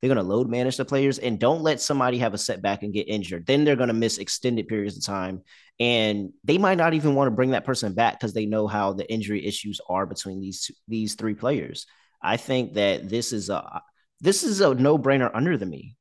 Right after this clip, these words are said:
I think that the line and the books have just set this high because it's Kawhi Leonard, because it's Paul George. And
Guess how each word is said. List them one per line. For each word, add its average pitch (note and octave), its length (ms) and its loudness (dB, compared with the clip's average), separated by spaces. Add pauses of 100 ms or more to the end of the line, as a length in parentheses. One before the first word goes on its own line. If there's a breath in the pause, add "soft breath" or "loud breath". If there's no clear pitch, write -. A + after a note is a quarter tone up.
(140)
I - 60 -4
think F3 200 -2
that D#3+ 140 0
the A#2+ 80 2
line B2 480 0
and A#2 200 -2
the G#2 60 -2
books G#2 360 -4
have G#2 120 0
just G#2+ 240 -4
set B2 200 0
this A2 120 -4
high G2+ 220 -2
because A2 320 -2
it's A2 120 -6
Kawhi G2 320 -2
Leonard, F#2 240 -4
because A2 260 -6
it's A2 100 -10
Paul G2 240 -2
George. F#2+ 320 -6 (420 soft breath)
And E3 240 2